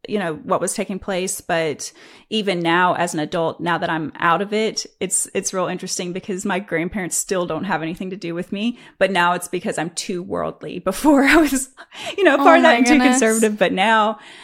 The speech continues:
Speaker 1: ooh, I have tattoos and I have been just, I've really gone off the deep end. So I s-,
Speaker 2: <sighs>
Speaker 1: like, me and my son don't have family. Like, we don't have, um, we have my brother who got out and my nephew,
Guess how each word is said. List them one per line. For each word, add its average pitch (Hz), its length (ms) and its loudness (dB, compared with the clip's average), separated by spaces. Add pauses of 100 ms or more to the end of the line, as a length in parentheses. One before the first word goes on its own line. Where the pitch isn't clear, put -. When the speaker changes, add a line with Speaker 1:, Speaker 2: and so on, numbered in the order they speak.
(140)
Speaker 1:
ooh, 440 380 6
I - 20 0
have 262 220 0
tattoos 262 560 -6
and 196 320 -8
I 190 260 -4
have 190 320 -6
been - 180 -6
just, - 220 -4
I've 196 180 -2
really 220 260 2
gone 220 200 0
off 214 220 -2
the 208 80 -2
deep 196 260 -8
end. 165 220 -4
So 180 360 2
I 262 260 -4
s-, - 280 -4
Speaker 2:
<sighs> - 40 -18
Speaker 1:
like, 175 280 -4
me 196 160 -4
and 233 80 0
my 220 120 0
son 202 280 -6
don't 180 280 -4
have 180 460 -6 (220)
family. - 540 -8 (100)
Like, 170 160 -6
we 196 80 -6
don't 170 220 -4
have, 160 500 -4 (380)
um, 180 200 -2
we 190 100 0
have 196 100 0
my 196 140 0
brother 175 680 -2 (280)
who 202 80 -2
got 175 160 2
out 170 240 2
and 180 160 -6
my 170 100 -4
nephew, 175 540 -6